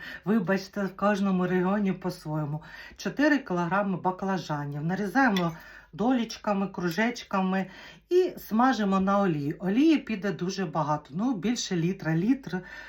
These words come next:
приблизно, більше літра, бо ви знаєте, що баклажани дуже добре впитують в себе олію.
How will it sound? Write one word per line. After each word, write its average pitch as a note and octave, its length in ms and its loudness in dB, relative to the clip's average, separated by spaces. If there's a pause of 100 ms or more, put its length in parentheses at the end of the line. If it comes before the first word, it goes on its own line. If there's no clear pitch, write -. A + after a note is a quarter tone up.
(180)
приблизно, F#3 640 0
більше E3+ 380 -2
літра, E3 300 0
бо E3 120 -6
ви F3 120 0
знаєте, F#3+ 420 0
що E3+ 260 -8 (420)
баклажани G3 640 2
дуже F3 340 -2
добре E3+ 380 0
впитують F#3 540 -4
в - 60 -20
себе E3+ 300 -4
олію. C3+ 480 -2